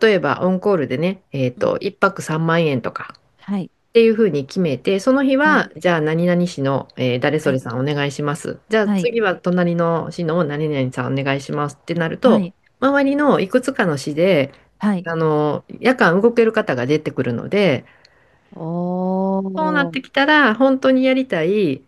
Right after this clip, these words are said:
Speaker 2: はい。
Speaker 1: あの、緊急対応
Speaker 2: はい。
Speaker 1: っ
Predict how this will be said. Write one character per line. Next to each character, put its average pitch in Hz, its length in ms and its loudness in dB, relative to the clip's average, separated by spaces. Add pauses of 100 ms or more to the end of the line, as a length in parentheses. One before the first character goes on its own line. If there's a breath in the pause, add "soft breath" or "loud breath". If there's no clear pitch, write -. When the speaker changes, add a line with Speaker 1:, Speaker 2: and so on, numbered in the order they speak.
Speaker 2:
は 185 160 -6
い。 - 20 0
Speaker 1:
あ 165 60 -2
の、 151 160 -8
緊 240 300 2
急 240 240 0
対 208 280 2
応 - 280 -4 (440)
Speaker 2:
は 170 80 -6
い。 - 20 -10
Speaker 1:
っ - 20 -14